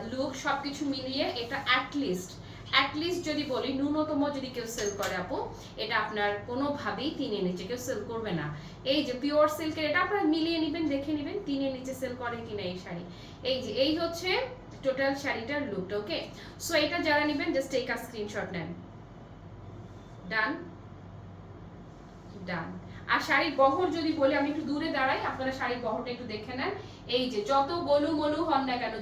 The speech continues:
যত লম্বু হন না কেন, একদম পারফেক্ট আছে আর একদমই see through না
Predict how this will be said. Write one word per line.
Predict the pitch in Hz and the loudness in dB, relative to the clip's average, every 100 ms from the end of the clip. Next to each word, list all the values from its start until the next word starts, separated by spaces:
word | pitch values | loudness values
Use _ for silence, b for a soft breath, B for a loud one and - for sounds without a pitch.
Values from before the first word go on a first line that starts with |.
| 269 | 0
যত | 277 320 285 | 2 2 2
লম্বু | 269 262 269 | 4 4 4
হন | 240 226 | 2 0
না | 220 | -2
কেন, | 220 277 427 B B B 247 262 | 0 0 0 B B B 4 4
একদম | 247 311 330 302 | 4 2 0 4
পারফেক্ট | 277 277 - 359 359 - 214 | 4 2 0 8 8 8 2
আছে | 214 233 202 | 0 -2 0
আর | 226 240 | 2 2
একদমই | 233 294 302 392 480 B B - | 0 0 4 4 2 B B -12
see | - 330 330 | 2 4 4
through | - 330 330 | 2 0 4
না | 262 | 4